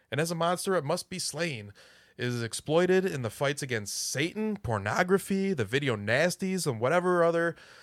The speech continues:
societal bugbear just happens to be topical. It is also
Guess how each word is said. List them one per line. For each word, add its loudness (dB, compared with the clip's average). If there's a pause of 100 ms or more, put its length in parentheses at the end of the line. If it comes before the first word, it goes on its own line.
societal -2 (140)
bugbear 6
just -4
happens -2
to -6
be -2
topical. 2 (320)
It -4
is -4
also 2